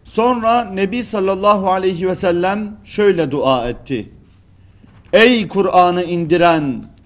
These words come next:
bulutları gökyüzünde gezdiren ve düşman saflarını darmadağın eden Allah'ım,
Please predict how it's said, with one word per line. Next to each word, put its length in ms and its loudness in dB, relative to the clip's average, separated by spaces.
bulutları 600 0
gökyüzünde 840 -4
gezdiren 840 0
ve 280 0
düşman 460 0
saflarını 800 -2
darmadağın 760 2
eden 440 -2
Allah'ım, 600 -2